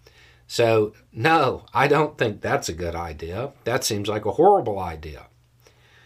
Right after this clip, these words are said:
The other system they're discussing is slowing the delivery of one fifty-five shells. These are artillery shells. Yeah, that makes perfect sense. That is where the pressure can actually be applied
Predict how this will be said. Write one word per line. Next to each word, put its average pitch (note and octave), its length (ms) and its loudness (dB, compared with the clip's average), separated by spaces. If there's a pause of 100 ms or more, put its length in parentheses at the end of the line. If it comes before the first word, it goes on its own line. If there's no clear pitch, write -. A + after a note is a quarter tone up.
(560)
The G#2 100 2
other D#3+ 220 6
system A#2 400 -4
they're F#2+ 100 -4
discussing F2 640 -10 (400)
is G2+ 480 -6 (300)
slowing A#2+ 580 0
the A2+ 80 0
delivery G#2 500 0
of F#2+ 240 -6
one G#2 200 -4
fifty-five A#2 640 -2
shells. - 520 -8 (420)
These F#2 160 -4
are G2+ 60 2
artillery G2+ 500 0
shells. - 480 -10 (400)
Yeah, D3 300 4 (220)
that D#3 200 2
makes B2 300 0
perfect D#3+ 380 4
sense. - 440 -10 (680)
That C3 480 2
is B2 180 -2
where A#2 200 2
the A#2 80 -4
pressure A#2+ 320 0
can A#2 100 -6
actually A2 360 -4
be G#2 100 -2
applied A#2+ 580 -2